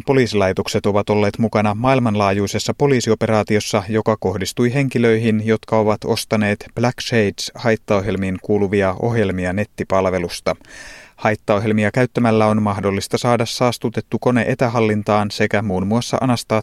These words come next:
tiedostoja ja salasanoja. Operaatioon liittyen poliisi teki liki kolmekymmentä kotietsintää eri puolilla Suomea. Kiinni otettuna on ollut kahdeksan henkilöä. Tietokoneita ja muita tietovälineitä on otettu poliisin haltuun tutkimuksia varten lähes yhdeksänkymmentä kappaletta.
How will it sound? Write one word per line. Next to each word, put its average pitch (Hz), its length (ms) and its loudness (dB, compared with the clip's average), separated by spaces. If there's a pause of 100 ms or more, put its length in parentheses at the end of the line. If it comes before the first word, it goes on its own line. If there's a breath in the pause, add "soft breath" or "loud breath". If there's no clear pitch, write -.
tiedostoja 98 680 0
ja 90 120 -2
salasanoja. 95 720 0 (540 loud breath)
Operaatioon 120 640 2
liittyen 110 440 2
poliisi 120 340 2
teki 107 320 0
liki 107 280 0
kolmekymmentä 113 580 0
kotietsintää 101 760 0
eri 107 260 -2
puolilla 95 340 0
Suomea. 98 480 2 (360 soft breath)
Kiinni 107 280 2
otettuna 107 420 0
on 104 120 2
ollut 101 240 -2
kahdeksan 113 500 -2
henkilöä. 107 500 2 (200)
Tietokoneita 117 640 0
ja 117 100 2
muita 117 320 2
tietovälineitä 107 800 2
on 104 260 0
otettu - 320 -4
poliisin 123 400 2
haltuun 113 400 0
tutkimuksia 101 640 0
varten 104 340 0
lähes 92 260 -2
yhdeksänkymmentä 90 720 -4
kappaletta. - 720 -4